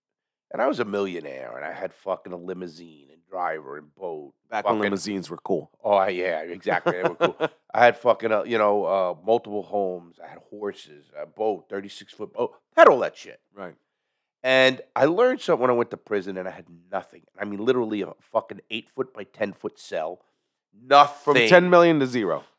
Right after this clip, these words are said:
Speaker 1: Zero. Zero. I mean, zero.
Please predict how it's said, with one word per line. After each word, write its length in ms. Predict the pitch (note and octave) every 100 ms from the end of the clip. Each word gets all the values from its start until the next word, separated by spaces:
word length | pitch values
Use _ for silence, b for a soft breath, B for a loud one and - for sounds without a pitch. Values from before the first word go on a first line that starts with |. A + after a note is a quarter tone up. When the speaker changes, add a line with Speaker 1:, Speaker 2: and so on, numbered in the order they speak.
| _ _ _ _ _ _ G2+
Speaker 1:
Zero. 360 | A2+ C#2 A1+ _ _ _ _ -
Zero. 400 | A2+ B2+ - - _ _ _
I 100 | A#2
mean, 280 | A#2 A2+ G2+
zero. 580 | F#2 F2+ G2 F#2 C2 G1+